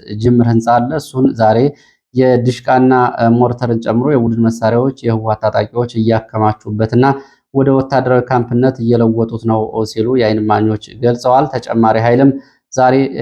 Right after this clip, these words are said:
በካሶኒ ተሽከርካሪዎች ከመሆኒ ወደ አለማጣ እየገባ እንዳረፈደ፣ እ፣ ተገልጿል።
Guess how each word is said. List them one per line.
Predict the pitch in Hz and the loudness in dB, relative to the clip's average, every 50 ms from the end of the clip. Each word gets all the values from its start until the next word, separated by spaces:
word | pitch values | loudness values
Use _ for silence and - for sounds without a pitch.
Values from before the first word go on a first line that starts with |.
| 120 113 | -2 0
በካሶኒ | 113 120 117 113 110 113 - - 127 120 - - 123 120 117 | 0 2 2 2 2 0 -2 -2 -4 -4 -2 -2 -2 -2 -2
ተሽከርካሪዎች | 120 117 110 - 113 110 - 113 107 110 113 120 135 131 - 139 139 139 135 135 | -2 -4 -6 -6 -8 -6 -2 0 2 2 2 0 0 -2 -2 -2 0 0 0 -2
ከመሆኒ | - 123 113 107 107 113 113 113 113 113 117 123 127 | -2 0 0 2 2 2 2 4 4 4 4 4 2
ወደ | 127 113 110 110 107 | 0 0 0 0 0
አለማጣ | - - 110 110 120 113 107 104 107 - 120 123 123 - - - _ _ _ _ _ - | 0 0 0 -2 -2 -2 -2 0 0 2 2 2 2 0 -2 -14 _ _ _ _ _ -2
እየገባ | 127 127 123 120 123 120 120 120 113 110 110 110 107 107 104 - | -2 0 2 2 2 2 4 2 0 2 2 2 2 2 0 0
እንዳረፈደ፣ | - 113 113 110 104 101 104 101 - - 104 101 113 117 120 113 - | 0 0 2 2 2 2 0 -2 -2 -4 -4 -2 0 0 0 -2 -2
እ፣ | 113 107 107 107 104 - | -4 -2 0 0 -2 -2
ተገልጿል። | - 113 107 113 120 120 120 120 139 135 127 110 | -2 -2 0 2 2 0 0 0 2 2 2 2